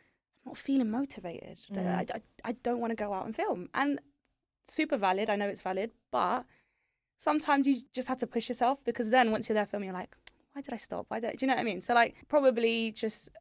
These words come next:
Speaker 1: a bit more discipline.
Speaker 2: Getting through the mental block.
Speaker 1: Yeah.
Speaker 2: I know the feeling, though.
Speaker 1: Do you know what I
Speaker 2: Sometimes,
Speaker 1: mean?
Speaker 2: sometimes you just need a break.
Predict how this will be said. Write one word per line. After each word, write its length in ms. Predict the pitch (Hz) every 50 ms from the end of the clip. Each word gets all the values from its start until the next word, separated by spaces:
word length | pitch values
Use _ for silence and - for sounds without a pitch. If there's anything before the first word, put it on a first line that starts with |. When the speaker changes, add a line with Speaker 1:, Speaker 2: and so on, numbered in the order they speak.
| _ _
Speaker 1:
a 80 | -
bit 140 | 196 - -
more 100 | 202 196
discipline. 540 | 185 - 175 - - - - - 92 - 175 -
Speaker 2:
Getting 200 | 160 139 143 170
through 120 | - 165
the 60 | 151
mental 320 | 151 151 143 151 - - 143
block. 360 | 143 - 131 - - - - 240
Speaker 1:
Yeah. 160 | 226 233 208
Speaker 2:
I 20 | 262
know 140 | 359 440
the 80 | 392 330
feeling, 340 | - - 233 214 160 131 117
though. 140 | 110 95 87
Speaker 1:
Do 0 |
you 40 | 151
know 60 | -
what 80 | _ _
I 180 | - - 247 - 453 480 440
Speaker 2:
Sometimes, 40 | 427
Speaker 1:
mean? 200 | 440 427 440 440 466 - - - _ -
Speaker 2:
sometimes 240 | - 339 - 294
you 60 | 269 220
just 140 | 220 214 226
need 100 | 202 170
a 40 | 160
break. 340 | - 220 233 - - -